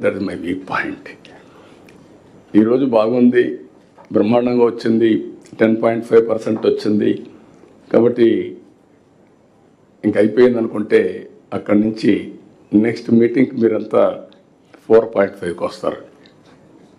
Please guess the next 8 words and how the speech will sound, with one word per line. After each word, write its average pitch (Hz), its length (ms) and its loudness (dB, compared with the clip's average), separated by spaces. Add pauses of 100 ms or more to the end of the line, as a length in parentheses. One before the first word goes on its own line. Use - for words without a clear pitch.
I 98 60 0
am 101 160 -4
aware 101 300 0
of - 140 -2
that. - 180 -12 (720)
అట్లా 104 260 -2 (120)
కాకుండా 131 420 0 (120)
ఫిఫ్టీన్ 139 500 2